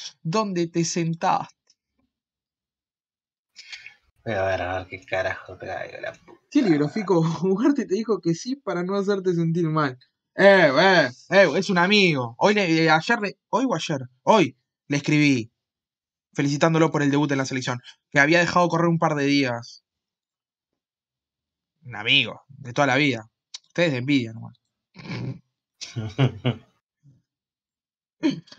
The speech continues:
Speaker 1: Ah, el chat se vuelve loco, hacelo por los likes, dice Ceneice. <laughs>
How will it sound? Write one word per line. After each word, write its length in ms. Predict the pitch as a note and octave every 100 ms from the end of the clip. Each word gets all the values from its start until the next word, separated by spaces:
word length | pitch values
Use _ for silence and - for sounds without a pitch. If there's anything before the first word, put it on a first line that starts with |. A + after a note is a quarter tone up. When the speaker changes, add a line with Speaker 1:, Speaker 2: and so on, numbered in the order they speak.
| _ _ _ _ _ _ _ _ _ _ -
Speaker 1:
Ah, 720 | - B2+ - - - - - _ - _ _ _ -
el 180 | D3+ C3+
chat 220 | - -
se 120 | D#3+
vuelve 300 | D3 D#3 C3+
loco, 300 | C#3 C3 B2
hacelo 280 | C3 F3+ E3+
por 120 | D3+
los 120 | D#3 D#3+
likes, 260 | D#3 D3 -
dice 220 | C#3+ C3+
Ceneice. 540 | C#3 C3+ B2+ C3 - _ _ _ _ _ _ _ _ _ _ _ _ _ _ _ _
<laughs> 960 | G3+ - G#3+ - G3+ - F3+ - E3